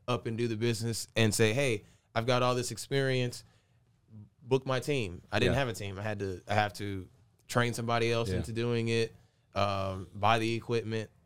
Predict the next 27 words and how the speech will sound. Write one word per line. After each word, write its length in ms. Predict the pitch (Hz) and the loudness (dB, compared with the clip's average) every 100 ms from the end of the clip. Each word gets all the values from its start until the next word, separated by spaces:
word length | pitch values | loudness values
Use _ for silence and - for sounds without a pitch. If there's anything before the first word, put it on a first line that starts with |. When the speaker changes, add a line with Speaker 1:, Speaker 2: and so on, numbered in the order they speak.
| _ | _
Speaker 1:
all 180 | 104 110 | 2 4
over 240 | 110 107 | 2 0
again 420 | 107 107 107 107 107 _ - | -4 -4 -4 -4 -8 _ -4
after 200 | 107 101 | -4 -4
selling 360 | - 107 113 | -6 -4 -2
it 160 | 110 95 | -4 -6
before. 600 | 101 95 110 110 110 107 - - _ - | -8 -2 4 6 6 4 -2 -18 _ -4
And, 200 | 101 98 | -2 0
uh, 300 | 98 95 95 92 _ _ _ - | 0 -2 -6 -10 _ _ _ -4
you 100 | 113 | 0
know, 160 | 110 104 | 0 0
it's, 300 | 113 - - - _ _ | -4 -4 -6 -14 _ _
that 200 | 104 123 | 0 2
has 160 | 165 120 | 2 -2
been 460 | 120 120 117 110 - - _ 98 | -2 -2 -2 -4 -12 -20 _ -4
one 240 | 107 117 | 0 2
of 120 | 113 | 2
those 360 | 104 107 107 101 | -2 -2 -4 -4
entrepreneurial 1120 | 101 104 104 - 101 98 104 107 101 95 - | -4 -4 -4 -8 -4 0 4 6 6 6 2
valleys 540 | - 95 101 110 92 92 | -4 2 2 2 0 -4
that 120 | 98 | -6
I'm 120 | 101 | -6
experiencing 640 | 98 - 98 95 95 98 92 | -8 -2 0 2 0 0 2
now. 220 | 104 101 | 2 2
But 180 | 98 - | -2 -6
coming 320 | - 107 98 | -4 -2 2
up, 300 | 135 120 - | 2 2 -4